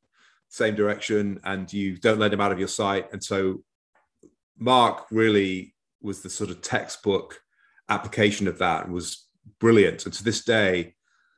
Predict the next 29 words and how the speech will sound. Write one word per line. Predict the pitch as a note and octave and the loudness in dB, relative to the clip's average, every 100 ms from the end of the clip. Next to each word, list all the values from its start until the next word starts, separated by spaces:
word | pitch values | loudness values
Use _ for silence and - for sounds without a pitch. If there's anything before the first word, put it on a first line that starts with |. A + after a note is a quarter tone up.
| _ - | _ -8
you | G2 | -4
know, | F2 | -2
Dostum, | G#2+ G2+ - G2 | 0 -2 -2 -2
who | G2 F#2+ | 0 0
I | |
interviewed | F#2 - G2 F#2 | -2 -6 -8 -4
last | F2+ - | -6 -4
year, | F#2+ F2 E2+ - _ - | -2 -2 -4 -10 _ -8
you | F2+ | -6
know, | D#2+ - _ - - _ - | -6 -10 _ -20 -20 _ -4
loves | G#2 A2+ G2 - | 2 4 2 -4
Mark | E2+ E2 | -8 -6
Nooch. | E2+ D#2+ - - - - - - _ _ _ | -8 -8 -10 -20 -20 -20 -20 -20 _ _ _
But, | A2+ A2 - - | 4 4 2 0
you | D3+ | 4
know, | B2+ | 6
after, | A#2+ B2+ - B2 A2+ - - _ - - _ _ _ _ _ _ - - | 6 4 4 8 8 4 -12 _ -20 -20 _ _ _ _ _ _ -20 -8
I | |
mean, | A2 G#2+ G2 | -2 -2 4
really | C3 D3+ A2 G#2+ G#2 - - _ - - _ _ - | 6 6 6 4 0 -12 -20 _ -20 -20 _ _ -2
about | B2 G2 - | 2 2 0
three | - B2+ | 0 2
weeks, | A#2+ D3 G#2+ G#2 - - _ _ _ _ _ | 4 4 2 -4 -16 -18 _ _ _ _ _
um, | - A2 G#2+ G2+ F#2 - _ _ _ _ _ _ _ - | 0 2 2 2 -4 -10 _ _ _ _ _ _ _ -4
Rumsfeld's | G#2+ B2+ B2+ C#3 A#2 | 0 2 2 0 0
getting | B2+ A2+ A2 | 0 0 0
upset | G#2+ - G#2 G2 | -4 -4 -4 -4
that | - | -8
captains, | B2+ - - A2 G#2+ G#2 - | -6 -6 -2 -2 0 -4 -10